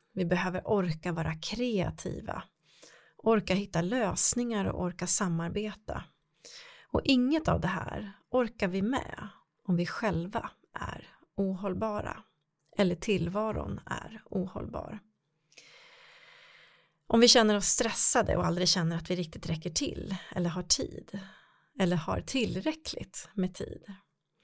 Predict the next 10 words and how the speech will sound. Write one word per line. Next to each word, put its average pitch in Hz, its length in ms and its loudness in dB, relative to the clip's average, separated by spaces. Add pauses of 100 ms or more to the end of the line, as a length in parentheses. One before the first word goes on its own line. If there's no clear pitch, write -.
(1200)
Så - 160 8
på 285 120 8
så 320 220 6
sätt 165 280 6
så 196 120 2
hänger 202 460 4
vår 160 260 4
inre 175 500 4
hållbarhet 170 760 -2
ihop - 500 -6